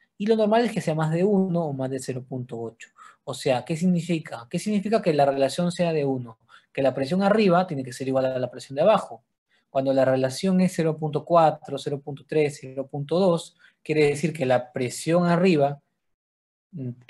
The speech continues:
es tan grande que abajo prácticamente no hay presión. La relación es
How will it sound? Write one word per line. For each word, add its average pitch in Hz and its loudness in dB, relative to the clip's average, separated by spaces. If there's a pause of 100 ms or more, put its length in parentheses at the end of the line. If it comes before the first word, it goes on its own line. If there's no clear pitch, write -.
(120)
es - -20 (200)
tan 175 2
grande 180 4
que 147 -2
abajo 127 2
prácticamente 123 -10
no 135 -4
hay 226 0
presión. 117 -10 (160)
La 120 -10
relación 120 -8
es 143 -8